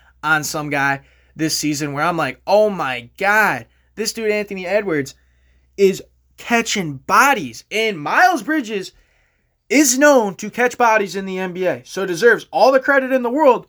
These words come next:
for absolutely catching a body in Clint Capela two days ago. But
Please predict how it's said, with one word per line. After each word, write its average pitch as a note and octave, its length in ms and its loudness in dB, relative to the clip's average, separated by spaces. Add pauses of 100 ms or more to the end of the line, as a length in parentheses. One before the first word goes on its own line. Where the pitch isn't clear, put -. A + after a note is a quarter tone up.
for - 260 -8
absolutely G#3 440 -2
catching A3 320 -6
a G#3 40 -6
body G3 400 0 (320)
in G3 140 -4
Clint F#3+ 260 -6
Capela F3 460 -2 (760)
two G3+ 160 -6
days D#3+ 240 0
ago. A2+ 140 -16 (640)
But - 340 2